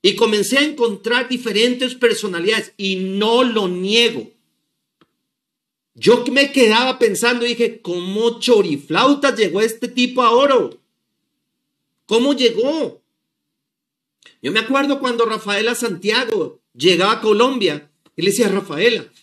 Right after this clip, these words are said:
te pido por favor que nos des un taller de veinte minutos de algún principio del éxito".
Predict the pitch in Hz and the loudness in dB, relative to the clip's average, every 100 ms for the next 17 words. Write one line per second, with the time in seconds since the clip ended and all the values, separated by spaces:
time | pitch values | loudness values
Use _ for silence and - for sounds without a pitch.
0 | _ 170 160 190 269 269 190 180 135 123 | _ -4 -2 -2 -2 -2 -6 -10 -8 -2
1 | 170 247 247 170 131 117 208 240 285 277 | 0 0 -2 -6 -6 0 0 2 -2 -4
2 | 185 143 226 247 190 160 233 269 311 233 | -4 0 0 0 -2 -2 -4 -4 -6 -6
3 | 175 208 294 285 123 - - _ 156 196 | -6 -2 -2 -4 -8 -10 -20 _ -2 0
4 | 185 294 285 285 247 262 269 262 240 170 | 0 -2 0 -2 -2 -4 -4 0 0 2
5 | 247 285 - 202 - 117 - | 0 0 -4 -10 -10 -12 -14